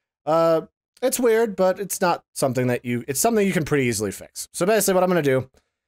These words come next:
is I'm gonna go up here to edit, I'm gonna go down to convert sample type, and I'm gonna convert this whole sample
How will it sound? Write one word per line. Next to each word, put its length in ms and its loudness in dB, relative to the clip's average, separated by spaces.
is 120 -4
I'm 80 2
gonna 160 2
go 100 4
up 100 -2
here 120 2
to 140 2
edit, 340 0
I'm 80 -4
gonna 120 0
go 160 2
down 280 0
to 180 -2
convert 400 0
sample 340 0
type, 320 0
and 120 0
I'm 100 2
gonna 160 2
convert 520 0
this 480 0
whole 260 0
sample 640 0